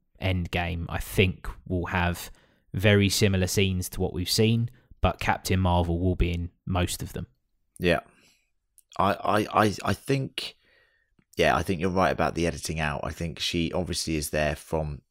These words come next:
Speaker 2: pretty much the start of Endgame. I think it's safe to assume as well that Endgame, and let's talk about Endgame while we're here, because I think it's a good time to sort of roll into predictions for what we think is gonna happen now that we know all the players,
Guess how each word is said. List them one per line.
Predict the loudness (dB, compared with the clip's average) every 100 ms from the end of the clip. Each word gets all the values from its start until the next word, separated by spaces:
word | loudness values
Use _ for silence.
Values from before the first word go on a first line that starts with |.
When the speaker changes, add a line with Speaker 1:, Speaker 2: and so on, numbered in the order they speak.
| -4
Speaker 2:
pretty | 0 0 0
much | -2 -4 -6
the | -6
start | 0 2 2 2
of |
Endgame. | 0 0 -2 -2 -2 -4 -12 -20 -20 -20 _ -10
I | -6
think | -2 -2
it's | -2 -2
safe | 0 0 0
to | -2
assume | -2 2 2 2 0
as | -2
well | 0 2 0 -4 -10 _ _ -8
that | -4 -4 -8 _ -2
Endgame, | 0 0 0 0 0 -4 -8 _ _ _ _ _ _ -4
and |
let's | -2 0
talk | 0 2
about | 0 0
Endgame | -4 -4 -4 -2
while | -2 -2
we're | -2
here, | -2 -2
because | -4 -6
I | -6
think | -6
it's | -8
a | -8
good | -8
time | -6 -6 -6
to | -6
sort | -6 -6
of | -2
roll | 0 0
into | -2 -6
predictions | -8 -6 -6 -6 -8 -8
for | -8
what | -8
we | -8
think | -10
is | -10
gonna | -8
happen | -8 -8 -6
now | -4 -2
that | -2
we | -4
know | -2 0 0
all | -2
the | -6
players, | -4 0 0 -2 -8